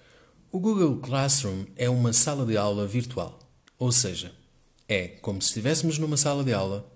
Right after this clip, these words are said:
mas na internet. Ele está disponível para professores e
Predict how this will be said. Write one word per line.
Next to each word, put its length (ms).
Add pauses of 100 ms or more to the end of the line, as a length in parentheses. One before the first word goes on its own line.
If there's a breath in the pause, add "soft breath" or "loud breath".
(140)
mas 500 (240)
na 160
internet. 680 (2250 soft breath)
Ele 360 (140)
está 640
disponível 640
para 260
professores 800 (260)
e 260